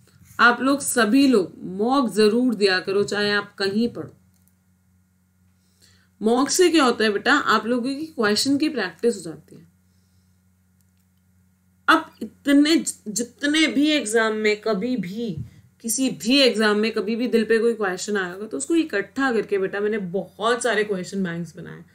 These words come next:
टॉपिक वाइज, और टॉपिक, टॉपिक वाइज वो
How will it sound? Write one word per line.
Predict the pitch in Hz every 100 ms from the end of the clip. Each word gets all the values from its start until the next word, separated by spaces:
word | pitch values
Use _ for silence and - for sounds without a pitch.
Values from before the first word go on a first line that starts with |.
| _ _ _ -
टॉपिक | 208 202 190 160
वाइज, | 143 147 - - _ _ _ _ _ _ _ _ _ _ _ _ _ _ _ _ _ _ _ _ _ _ -
और | 285 311
टॉपिक, | 330 269 233 247 262
टॉपिक | 240 202 226 214
वाइज | 202 208 226 214
वो | 226